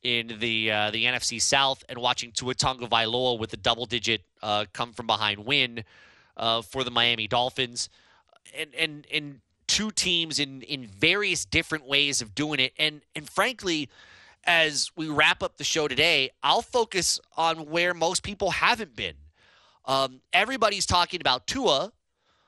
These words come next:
because of his skill, because he's younger,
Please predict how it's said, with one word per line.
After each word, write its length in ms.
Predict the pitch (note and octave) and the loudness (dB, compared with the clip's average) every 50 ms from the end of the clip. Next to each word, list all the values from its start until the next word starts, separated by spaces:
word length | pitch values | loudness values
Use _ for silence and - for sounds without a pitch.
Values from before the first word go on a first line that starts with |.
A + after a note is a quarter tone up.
| _ _ _ _ _ - | _ _ _ _ _ -6
because 540 | - F3 - - - F#3+ F3 F3 F3 D3+ - | -4 -4 -4 -2 0 2 2 2 2 2 0
of 140 | D#3+ D3 C#3 | 0 0 0
his 240 | B2 D3 C#3 B2 - | 0 0 2 2 2
skill, 600 | - - - - E3 F3 F3 F3+ F#3 F#3 F#3 _ _ _ _ _ _ _ _ _ _ _ _ _ _ - | 2 2 2 4 2 2 4 2 0 -4 -6 _ _ _ _ _ _ _ _ _ _ _ _ _ _ -14
because 420 | - - - - C3 A2+ G#2 - | -14 -10 -6 -4 -4 -2 -4 -4
he's 280 | F#2 F#2 - - - D#3 | -6 -6 -6 -2 0 2
younger, 580 | F#3 G#3 G#3 F#3+ F3 F#3+ F#3+ F#3+ F3+ F#3 - | 2 2 0 -4 -6 -4 -4 -2 -4 -6 -8